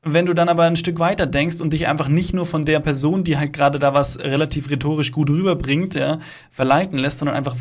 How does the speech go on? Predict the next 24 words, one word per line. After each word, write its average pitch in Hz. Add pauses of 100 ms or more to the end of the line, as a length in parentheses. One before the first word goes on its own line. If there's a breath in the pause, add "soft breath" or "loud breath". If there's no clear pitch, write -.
(120)
anfängst 160
zu -
hinterfragen, 135
stellst 143
du 143
fest, -
so, 131
wow, 139 (180 loud breath)
alles, 139
was 123
der 131
gerade 135
tut, 147
ist -
einfach 127
nur 123
Ragen. 123 (540 loud breath)
Weißt 123
du? 170
Und -
dann 143
denkst 147
du 139
so, 147